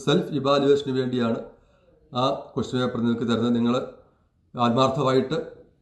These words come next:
ഏഹ്, വിശ്വസ്തയോടുകൂടി ആ ക്വസ്റ്റ്യൻ നോക്കി എഴുതാതെ നിങ്ങൾക്ക് അറിയാവുന്നത് മാത്രം നിങ്ങൾ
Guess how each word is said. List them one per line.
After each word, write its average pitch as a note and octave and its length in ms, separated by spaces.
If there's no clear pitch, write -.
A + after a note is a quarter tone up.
ഏഹ്, A#2 420
വിശ്വസ്തയോടുകൂടി D#3 720
ആ C3+ 100
ക്വസ്റ്റ്യൻ C3 300
നോക്കി C3 260
എഴുതാതെ B2+ 380
നിങ്ങൾക്ക് B2 300
അറിയാവുന്നത് C#3+ 500
മാത്രം A#2+ 420
നിങ്ങൾ A#2+ 200